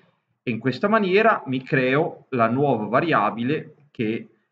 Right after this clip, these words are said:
ha sempre dimensioni n per uno, vedete centosette per uno,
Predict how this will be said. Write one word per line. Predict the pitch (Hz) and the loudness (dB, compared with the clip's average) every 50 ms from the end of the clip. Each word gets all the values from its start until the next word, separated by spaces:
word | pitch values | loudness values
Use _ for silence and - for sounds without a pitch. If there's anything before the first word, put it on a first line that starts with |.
| _ _ - | _ _ -12
ha | - 113 | -12 -12
sempre | 104 - - 156 151 139 127 110 117 117 | -10 -6 -4 -2 0 0 0 -2 -4 -6
dimensioni | 101 110 113 113 110 107 107 - - 151 147 127 113 104 107 104 | -4 -4 -4 -4 -4 -6 -6 -4 -2 0 2 2 0 0 -4 -4
n | - 139 131 120 120 113 110 110 | -2 0 0 0 0 -2 -2 -2
per | - 120 107 | -2 -2 -2
uno, | 107 101 101 101 117 147 160 | -2 -4 -6 -2 -2 -2 0
vedete | 139 120 110 117 110 117 113 113 | 0 0 -2 -2 -4 -4 -8 -6
centosette | - 147 135 113 - - 117 - - 135 113 - - 120 104 | -4 -2 -2 -2 -4 -8 -10 -6 -4 -4 -4 -4 -4 -8 -8
per | - - 107 101 | -6 -6 -8 -8
uno, | 95 90 90 98 123 160 190 190 - | -8 -10 -8 -4 -4 -4 -4 -6 -12